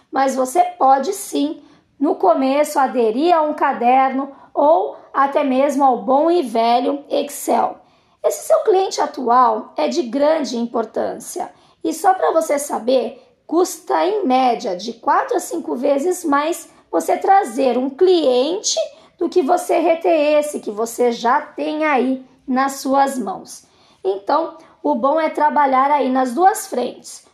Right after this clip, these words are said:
no seu cliente atual e nos novos.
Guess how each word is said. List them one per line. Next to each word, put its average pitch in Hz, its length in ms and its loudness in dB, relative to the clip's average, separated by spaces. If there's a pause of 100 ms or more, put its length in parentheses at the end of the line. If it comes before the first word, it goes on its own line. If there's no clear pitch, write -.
no 226 100 -8
seu - 260 -2
cliente 285 460 -2
atual 311 880 0
e 311 140 2
nos 370 220 2
novos. 233 720 -2